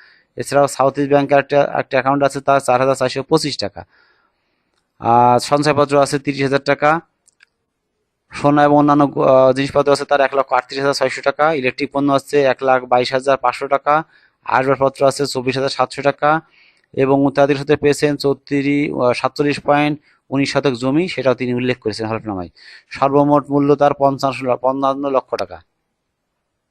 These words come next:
সর্বশেষ আমরা দেখব ঝিনাইদহ চারের আব্দুল জলিল, যিনি, আহ, ইসলামী ঐক্য, ঐক্য আন্দো-, ইসলামী আন্দোলনের প্রার্থী।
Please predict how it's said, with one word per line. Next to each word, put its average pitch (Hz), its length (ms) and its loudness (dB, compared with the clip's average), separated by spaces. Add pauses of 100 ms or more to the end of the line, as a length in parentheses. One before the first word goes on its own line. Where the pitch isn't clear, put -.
(3000)
সর্বশেষ 147 360 0
আমরা 151 140 0
দেখব 151 460 2
ঝিনাইদহ 143 280 0
চারের 143 320 2
আব্দুল 131 320 0
জলিল, 131 460 2
যিনি, 123 400 -2
আহ, 110 500 0
ইসলামী 131 300 -4
ঐক্য, - 240 -6
ঐক্য - 280 -4
আন্দো-, 127 240 2
ইসলামী 131 420 -2
আন্দোলনের 123 520 -4
প্রার্থী। 147 420 -4